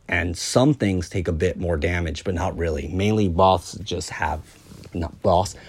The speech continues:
bosses have more health. That's pretty much all the difference was. But since I already beat it on, like, the easy mode, which was not easy, was not much different. I just beat through the whole entire game in, like, an hour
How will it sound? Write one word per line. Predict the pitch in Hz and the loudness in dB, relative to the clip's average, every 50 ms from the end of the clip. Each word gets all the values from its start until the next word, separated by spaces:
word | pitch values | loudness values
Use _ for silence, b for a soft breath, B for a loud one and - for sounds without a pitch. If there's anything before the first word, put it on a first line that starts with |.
| B B B - | B B B 2
bosses | 110 - 117 117 123 127 - - 104 95 87 82 | 6 8 10 10 10 8 6 4 2 2 0 -2
have | - - 95 90 78 85 | -2 -2 -2 -2 0 0
more | 87 80 76 | -2 -2 -2
health. | - 87 80 - - | -2 -4 -4 -4 -2
That's | - 98 101 - | -2 -2 -2 -2
pretty | - - - 113 113 110 101 | -4 2 4 6 6 6 6
much | 95 90 87 - | 4 2 0 -2
all | - - 90 92 | 0 2 2 2
the | 85 87 | 2 0
difference | 85 82 - - - 82 82 - | -2 -4 -6 -6 -8 -10 -8 -4
was. | - 85 80 - - - - B B B B B B B B B - | -2 -2 -2 -2 -4 -8 -14 B B B B B B B B B 0
But | 104 101 | 0 2
since | - 120 107 107 | 4 4 4 6
I | 101 | 6
already | 101 104 101 92 | 6 6 6 4
beat | 82 98 101 | 4 4 4
it | 98 | 4
on, | 95 87 85 85 82 - - | 4 2 0 -2 -4 -4 -4
like, | - 87 78 - - _ _ - _ - | -4 -4 -4 -6 -10 _ _ -20 _ -6
the | - 95 85 76 - - - - _ _ | -2 -2 -2 -2 -4 -10 -18 -20 _ _
easy | 110 104 101 95 85 92 | 0 2 2 2 2 0
mode, | 80 78 78 78 78 76 | 0 0 0 -2 -2 -2
which | 80 76 - | -4 -6 -6
was | - 85 | -6 -4
not | 92 82 82 80 - | -4 -2 -2 -4 -4
easy, | 82 82 85 76 - - - 76 | -4 -4 -4 -4 -4 -6 -8 -8
was | - - 71 - | -6 -4 -4 -2
not | 80 80 82 82 - - | -2 -2 -2 -2 -4 -6
much | 73 71 - - | -8 -8 -8 -4
different. | - 85 80 - - 78 78 - - - _ _ _ _ - - - | -4 -4 -4 -4 -6 -6 -6 -6 -10 -16 _ _ _ _ -18 -6 -4
I | 85 | -2
just | 85 90 85 - - _ - 113 - _ | 0 0 -2 -2 -6 _ -18 -18 -12 _
beat | - 78 76 - _ | -6 -6 -6 -6 _
through | - 90 87 | -4 -2 0
the | 85 78 | 0 -2
whole | 90 90 | -2 -4
entire | 87 87 87 85 78 | -4 -2 -2 -2 -2
game | 76 85 85 85 82 | -2 -2 -2 -2 -2
in, | 78 | -4
like, | 80 82 82 | -4 -6 -6
an | 85 80 - | -8 -8 -8
hour | - 76 78 80 80 76 78 - | -6 -4 -2 -2 -2 -2 -6 -10